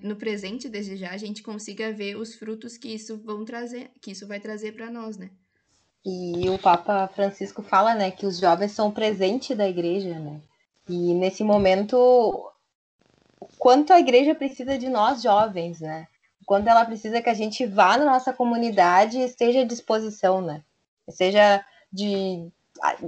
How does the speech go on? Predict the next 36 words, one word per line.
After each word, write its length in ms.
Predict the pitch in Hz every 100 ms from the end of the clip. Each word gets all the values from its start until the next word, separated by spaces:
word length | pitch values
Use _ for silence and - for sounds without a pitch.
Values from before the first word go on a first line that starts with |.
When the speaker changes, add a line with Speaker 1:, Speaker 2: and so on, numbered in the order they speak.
| -
Speaker 2:
né, 360 | 175 190 175
ir 240 | 160 202 226
até 260 | 233 233
o 40 | 208
teu 220 | 233 208
padre 400 | 208 185 202 240
e 40 |
dizer, 240 | 220 220 214
"Eu 80 | 226
estou 220 | 226 233
aqui, 300 | 240 240 233
eu 80 | 240
posso 240 | 220 233
ajudar 380 | 240 233 214 202
na, 280 | 208 190 180
na 160 | 185
missa, 460 | 180 175 196 185 170
né? 100 | 165
Eu 60 |
posso 320 | 170 170 170 202
ajudar 400 | 190 190 185 190
numa 140 | 202
liturgia, 560 | 190 180 180 170 180 196
eu 60 |
posso 240 | 185 175 190
ajudar 500 | 185 175 175 180 - _ - _
no, 240 | 190 185 180
nos 280 | 185 190 175
vicentinos, 840 | 196 202 185 180 196 196 233 190
se 80 | 185
eu 40 |
treinar 280 | 180 185 180
minha 160 | 180 175
paróquia 360 | 175 165 185
pra 160 | 190 185
ajudar 880 | 175 170 160 185 185 190 170 -